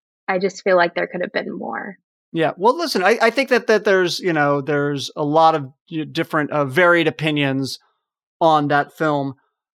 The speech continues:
Speaker 2: But the overwhelming opinion about the final film in this nine-episode saga, The Rise of Skywalker, has seemed to be relatively firmly set that people are, are, uh, not huge fans of it,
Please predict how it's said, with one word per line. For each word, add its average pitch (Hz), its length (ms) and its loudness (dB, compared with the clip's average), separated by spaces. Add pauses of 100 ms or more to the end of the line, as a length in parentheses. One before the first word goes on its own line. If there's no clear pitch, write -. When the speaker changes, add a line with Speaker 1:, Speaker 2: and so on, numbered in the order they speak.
Speaker 2:
But 190 140 2
the 208 180 2
overwhelming 240 800 4
opinion 165 540 2
about 156 320 2
the 151 100 -2
final 208 500 2
film 143 460 -2
in 139 60 -2
this 139 200 -4
nine-episode 143 880 -2
saga, 135 600 -2
The 139 80 -8
Rise 143 240 0
of 127 60 -10
Skywalker, 151 560 0 (100)
has - 320 -6
seemed 508 560 2
to 381 80 2
be 285 320 2
relatively 233 720 4
firmly 190 560 0
set 175 560 2 (140)
that 170 220 2
people 214 400 2
are, 165 300 4
are, 156 320 4
uh, 151 420 2
not 190 400 0
huge 185 280 -2
fans 202 380 0
of 160 100 0
it, 160 160 2